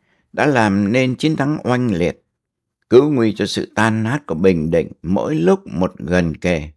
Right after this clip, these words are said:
Khi mà sư đoàn ba sao vàng Cộng sản đã chiếm một cách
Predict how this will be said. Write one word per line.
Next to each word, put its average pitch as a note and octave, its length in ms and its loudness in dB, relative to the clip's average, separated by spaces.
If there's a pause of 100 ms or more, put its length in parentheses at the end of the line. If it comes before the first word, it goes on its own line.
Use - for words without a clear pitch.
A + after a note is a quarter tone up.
(1120)
Khi C#3 280 2
mà G#2+ 180 2
sư - 160 -2
đoàn F2 220 0
ba G2+ 200 2
sao A2+ 480 -2
vàng D#2+ 480 -2
Cộng F2 200 -4
sản C2 360 -6
đã - 80 -6
chiếm C3+ 320 -4
một C3+ 120 -6
cách C#3+ 160 -6